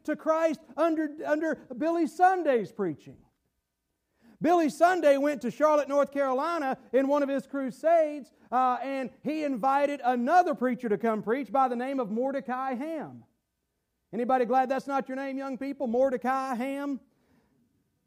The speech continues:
But, uh, he invited Mordecai Ham to come preach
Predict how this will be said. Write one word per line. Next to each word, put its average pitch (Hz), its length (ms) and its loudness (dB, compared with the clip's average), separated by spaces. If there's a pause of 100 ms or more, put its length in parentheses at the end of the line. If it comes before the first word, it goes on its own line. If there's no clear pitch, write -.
(180)
But, 302 240 8
uh, 254 320 4 (380)
he 339 140 2
invited 320 400 2
Mordecai 320 560 0
Ham 349 360 -4
to 294 60 -2
come 262 280 -2
preach 233 320 -4